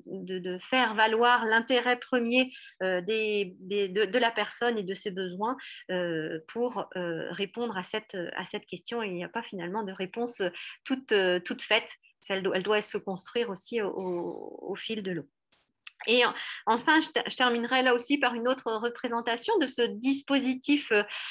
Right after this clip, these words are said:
euh, ressource, hein. Donc, vous avez au, au cœur, bien sûr, la personne, les proches, dans un deuxième, euh, cercle, et dans un troisième, l'équipe ressource de l'établissement qu'on a, qu'on, qu'on aura identifié. Et, et l'enjeu, et c'est ce qu'on accompagne aussi, hein, dans les,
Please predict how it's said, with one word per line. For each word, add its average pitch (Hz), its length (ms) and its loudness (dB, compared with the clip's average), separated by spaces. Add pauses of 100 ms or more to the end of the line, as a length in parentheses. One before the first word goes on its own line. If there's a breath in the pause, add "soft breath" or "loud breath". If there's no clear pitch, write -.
(140 loud breath)
euh, 208 120 4
ressource, 254 520 4
hein. 262 140 6
Donc, 226 220 4
vous 208 100 0
avez 214 260 6
au, 214 80 6
au 226 160 2
cœur, 269 400 4
bien 226 160 -2
sûr, 254 260 -4
la 226 160 2
personne, 285 560 4
les 262 140 6
proches, 320 480 4
dans 226 180 -4
un 226 80 -4
deuxième, 220 540 -2 (420 loud breath)
euh, 202 160 4
cercle, 277 500 2 (300 loud breath)
et 240 300 6
dans 226 240 4
un 240 80 4
troisième, 233 580 2
l'équipe 277 460 4
ressource - 540 2
de 233 80 2
l'établissement 226 720 -2
qu'on 226 140 -4
a, 208 320 0
qu'on, 196 200 -8
qu'on 196 260 -8
aura 202 240 -4
identifié. 190 580 -4 (340 loud breath)
Et, 262 340 4
et 269 40 8
l'enjeu, 233 440 4 (100)
et 269 80 2
c'est - 160 -6
ce 240 160 -8
qu'on 214 220 -4
accompagne 269 560 0
aussi, 277 320 0
hein, 285 100 4
dans 233 140 -2
les, 208 200 0